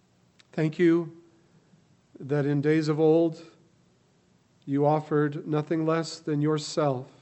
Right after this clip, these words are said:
to Abram to be his shield and his exceedingly great reward. And thank you that now that times have reached their fulfillment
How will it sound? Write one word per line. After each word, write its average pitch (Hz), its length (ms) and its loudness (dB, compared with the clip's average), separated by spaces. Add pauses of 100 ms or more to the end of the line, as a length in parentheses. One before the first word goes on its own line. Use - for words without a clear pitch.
(140)
to 135 220 0
Abram 139 520 -2 (1400)
to 139 120 -8
be 139 200 -2
his 147 160 0
shield 143 520 0
and 131 140 -4
his 135 220 -4
exceedingly 151 640 -2
great 151 340 -2
reward. 139 560 0 (1800)
And 139 160 -6
thank 151 320 -4
you 135 200 -4
that 147 160 -8
now 147 420 -2 (960)
that 139 200 -8
times 160 400 0
have 147 160 -4
reached 160 260 -2
their 151 160 0
fulfillment 147 720 -2